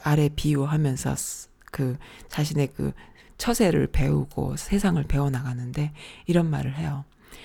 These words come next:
어, 갑자기 역행을 하는 사람이 생기면은 이 역행하는 사람에게 가장 역행하는 방법은 무엇이냐? 순행이다라는 이야기를 하죠. 누군가가 갑자기 역행을 시작해요.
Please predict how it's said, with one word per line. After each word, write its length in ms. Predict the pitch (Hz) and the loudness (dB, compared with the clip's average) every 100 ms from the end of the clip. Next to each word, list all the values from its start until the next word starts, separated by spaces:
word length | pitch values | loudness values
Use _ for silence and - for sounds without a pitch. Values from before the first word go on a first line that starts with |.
| - - - - - | -20 -20 -20 -20 -14
어, 340 | 139 131 147 147 _ _ _ - - _ _ _ _ _ | -10 -8 -10 -12 _ _ _ -20 -20 _ _ _ _ _
갑자기 500 | - - - 175 180 | -12 -6 0 2 4
역행을 640 | 147 120 - - 240 240 220 | 2 0 -2 2 4 6 4
하는 260 | 202 170 | 2 2
사람이 360 | 160 151 131 135 | 2 0 0 -2
생기면은 720 | 185 180 175 131 143 170 151 - _ _ - - - - | 0 0 0 -2 -2 -4 -6 -12 _ _ -20 -20 -20 -4
이 180 | 196 202 | 4 8
역행하는 640 | 156 - - 247 233 214 | 6 6 2 4 6 4
사람에게 640 | 202 208 196 175 165 165 170 | 4 4 4 4 2 0 0
가장 460 | - - 180 196 | -4 -2 2 4
역행하는 540 | 165 151 - 185 160 151 | 4 2 0 0 0 0
방법은 460 | 143 135 135 135 | -2 -2 -2 0
무엇이냐? 600 | 147 131 123 - 135 127 - - _ | 0 0 -2 -4 -4 -6 -8 -20 _
순행이다라는 960 | - - 269 294 214 - 135 135 117 117 | -10 -4 0 2 2 0 -4 -4 -6 -6
이야기를 340 | - 135 - 123 | -6 -6 -6 -8
하죠. 200 | 135 - - - - - - | -8 -14 -20 -20 -20 -16 -2
누군가가 400 | 185 220 208 214 | 4 6 8 4
갑자기 460 | - - 233 208 180 | 2 2 4 6 6
역행을 400 | 151 202 175 165 | 6 4 2 2
시작해요. 520 | - 180 - 131 | -2 -2 -4 -8